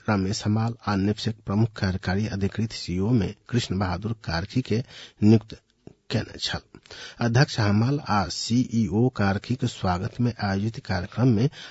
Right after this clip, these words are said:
अर्थ मंत्री जनार्दन शर्मा पूंजी बाजारक सुधारक लेल दुनू निकाय के विभिन्न एगारह बुदाक निर्देशन देलनि।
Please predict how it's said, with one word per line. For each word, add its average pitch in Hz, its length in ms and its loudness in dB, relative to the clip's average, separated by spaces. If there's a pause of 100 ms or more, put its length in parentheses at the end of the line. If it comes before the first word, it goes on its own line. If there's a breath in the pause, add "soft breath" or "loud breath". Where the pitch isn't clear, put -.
(140 loud breath)
अर्थ 110 300 0
मंत्री 113 380 2
जनार्दन 101 560 4
शर्मा 123 380 4 (280 loud breath)
पूंजी 117 320 4
बाजारक 117 440 2
सुधारक 95 540 0
लेल 110 200 2
दुनू 123 280 8
निकाय 110 360 2
के 127 200 -2
विभिन्न 110 360 6
एगारह 107 640 0
बुदाक 107 500 2
निर्देशन 107 540 2
देलनि। 78 220 -8